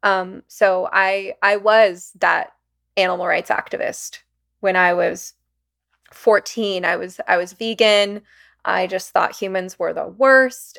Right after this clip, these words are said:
I just, uh, you know, meat is murder and all of that, right? That, that was my worldview. And, and I thought the world was overpopulated as well. Um, so <sighs>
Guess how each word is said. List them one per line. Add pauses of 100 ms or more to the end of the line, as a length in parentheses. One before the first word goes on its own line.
I
just,
uh, (1120)
you
know,
meat
is
murder
and
all
of
that,
right?
That,
that
was
my
worldview. (720)
And, (520)
and
I
thought
the
world
was
overpopulated
as
well. (500)
Um, (540)
so
<sighs>